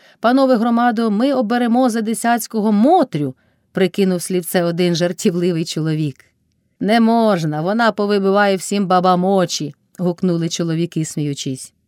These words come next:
Прийшов приказ із волості рівняти шляхи,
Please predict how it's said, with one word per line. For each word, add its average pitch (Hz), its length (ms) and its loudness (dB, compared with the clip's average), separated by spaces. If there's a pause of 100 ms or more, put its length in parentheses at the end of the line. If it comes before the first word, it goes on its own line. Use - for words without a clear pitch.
(360)
Прийшов 269 520 2
приказ 240 440 2
із 185 140 -2
волості 233 680 0
рівняти 185 540 2
шляхи, 160 640 -4